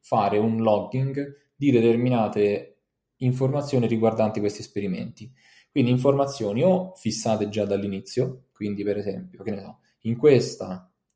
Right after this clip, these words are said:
in questo esperimento sto usando questo determinato batch size, sto usando questo ottimizzatore, sto usando altri parametri. Quindi questi sono fissati. E poi ci stanno tutti quei, eh, tutti quei valori che calcolate durante il training. Quindi, per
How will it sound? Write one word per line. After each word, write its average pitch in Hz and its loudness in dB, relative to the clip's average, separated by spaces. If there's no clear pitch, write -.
in 127 -4
questo 135 4
esperimento 127 0
sto 117 -2
usando 92 -2
questo 117 0
determinato 107 0
batch 113 -2
size, 139 -2
sto - -12
usando 110 0
questo 110 2
ottimizzatore, 120 4
sto - -6
usando 107 2
altri - -2
parametri. 101 -4
Quindi 127 2
questi 135 2
sono 107 0
fissati. - -10
E - 4
poi 160 6
ci 139 2
stanno 107 -2
tutti 151 -4
quei, 110 0
eh, - -10
tutti - -6
quei 107 2
valori 107 2
che 151 -4
calcolate 117 0
durante 98 -2
il 95 -6
training. 98 0
Quindi, 101 -6
per - -20